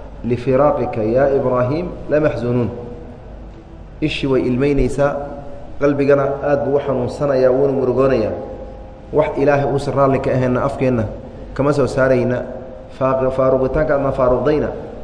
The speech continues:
Ibraahiimow, aad baan ugu murugaysana. Waa tuu Nabigu lahay sallallahu alayhi wa alihi wa sallam. Marka taa iyada wax ishkaal ah oo dhibaato ma laha. Marka oohinta la diidaa waa tan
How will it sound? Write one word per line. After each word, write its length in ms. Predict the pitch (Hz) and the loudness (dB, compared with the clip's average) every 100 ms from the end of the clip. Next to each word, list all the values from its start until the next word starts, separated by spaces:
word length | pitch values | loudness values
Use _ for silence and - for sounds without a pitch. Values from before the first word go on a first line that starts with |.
| - - | -10 -4
Ibraahiimow, 920 | 123 127 127 160 147 120 98 - - | 0 4 4 2 2 0 -2 -8 -6
aad 220 | 139 139 139 | 0 0 2
baan 160 | 117 | 0
ugu 120 | 120 | 0
murugaysana. 520 | 127 120 107 104 123 113 | 0 0 0 0 0 2
Waa 80 | |
tuu 140 | 110 127 | 0 0
Nabigu 260 | 123 120 | 0 0
lahay 180 | 110 110 | 2 0
sallallahu 540 | - 110 113 120 110 98 | 0 -2 0 0 0 -2
alayhi 240 | 117 113 | 0 0
wa 80 | 107 | 0
alihi 140 | 107 | -2
wa 40 | 127 | -2
sallam. 180 | 123 156 | 0 0
Marka 180 | 160 | 0
taa 180 | 147 127 | 0 2
iyada 200 | 160 147 | 2 2
wax 160 | 143 - - | 0 -4 0
ishkaal 280 | 160 135 | 2 4
ah 60 | 98 - - - - - | 2 -4 -10 -14 -14 -4
oo 80 | 131 | -2
dhibaato 360 | 139 143 139 | 2 2 2
ma 100 | 143 | 2
laha. 140 | 127 117 | 2 0
Marka 240 | 147 151 | 0 2
oohinta 320 | 143 165 170 143 | 4 4 2 0
la 80 | |
diidaa 340 | 123 151 139 127 - - - - - | 0 2 2 0 -4 -10 -14 -12 -2
waa 160 | 123 | 0
tan 360 | - 135 135 | 2 0 0